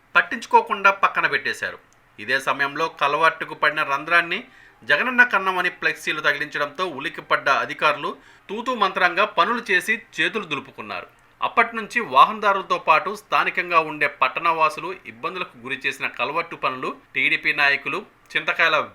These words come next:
విజయ్ పూర్తి చేసి అందరి మన్ననలు పొందుతున్నారు. అప్పట్లో ఈ కలవట్టు సమస్య వల్ల కొద్దిపాటి వర్షాలు పడినా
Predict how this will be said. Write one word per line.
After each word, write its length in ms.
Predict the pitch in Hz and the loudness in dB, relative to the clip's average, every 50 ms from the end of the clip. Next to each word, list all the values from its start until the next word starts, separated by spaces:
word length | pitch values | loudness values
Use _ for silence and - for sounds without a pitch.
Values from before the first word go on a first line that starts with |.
| - | -6
విజయ్ 360 | 123 139 139 196 208 202 226 262 - _ _ _ _ - | -6 -6 0 2 2 2 2 -2 -12 _ _ _ _ -14
పూర్తి 260 | 156 180 - - 220 - - | -12 -12 -8 -8 -10 -4 -2
చేసి 320 | 185 175 - 185 190 196 - - | -2 -2 -2 -4 -6 -6 -6 -10
అందరి 300 | 123 139 160 180 185 175 | -10 -6 -4 -2 -2 -2
మన్ననలు 460 | 151 123 113 127 156 175 175 180 175 | -2 -4 -8 -4 -4 -4 -4 -4 -8
పొందుతున్నారు. 580 | - 156 135 120 117 - 110 98 95 82 82 - _ - _ _ _ _ _ _ _ _ _ _ | -10 -10 -12 -12 -10 -12 -12 -10 -10 -12 -12 -14 _ -20 _ _ _ _ _ _ _ _ _ _
అప్పట్లో 440 | 117 117 - - 135 131 - 139 139 | -8 -6 -2 -2 -2 -2 -2 -4 -4
ఈ 80 | 143 135 | -4 -4
కలవట్టు 420 | - 131 131 139 147 156 151 151 | -2 -4 -2 0 0 -2 -2 -2
సమస్య 400 | 143 156 147 151 147 147 - 160 | -4 -4 -4 -4 -4 -4 -4 0
వల్ల 260 | 147 147 147 147 170 | 0 0 2 2 0
కొద్దిపాటి 680 | 190 - - - 151 143 143 165 160 - 165 160 160 165 | 0 -2 -8 -10 -12 -8 -6 -8 -4 0 0 0 0 0
వర్షాలు 340 | 156 151 147 - 175 160 156 | -2 -2 -4 -2 -4 -4 -2
పడినా 400 | - 156 151 151 156 170 190 | 0 0 -2 0 0 -2 -2